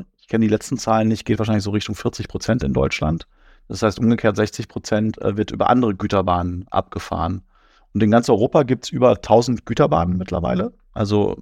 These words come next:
manche sind nur in bestimmten Bundesländern oder Regionen tätig, andere aber auch bundesweit oder auch komplett europaweit. So, das heißt also auf der Anbieterseite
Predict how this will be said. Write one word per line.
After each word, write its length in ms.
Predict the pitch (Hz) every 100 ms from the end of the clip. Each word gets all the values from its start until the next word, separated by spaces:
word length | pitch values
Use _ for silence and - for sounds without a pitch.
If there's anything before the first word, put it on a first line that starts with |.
| -
manche 360 | 101 107 117
sind 180 | 104 95
nur 320 | 104 98 98
in 100 | 98
bestimmten 560 | 95 101 95 95 95 - _ _ -
Bundesländern 540 | 156 160 139 123 123 110
oder 160 | 98
Regionen 360 | 113 117 156 143
tätig, 400 | 127 117 131 - _ _ - -
andere 300 | 110 117 110
aber 100 | 107
auch 80 | -
bundesweit 580 | 143 165 - 131 131
oder 100 | 110
auch 120 | 104 -
komplett 320 | 107 117 -
europaweit. 580 | 101 110 98 82 - -
So, 160 | - 101
das 160 | 95
heißt 240 | 110 113 -
also 260 | 101 104
auf 80 | 98
der 140 | - -
Anbieterseite 720 | 131 131 107 110 110 110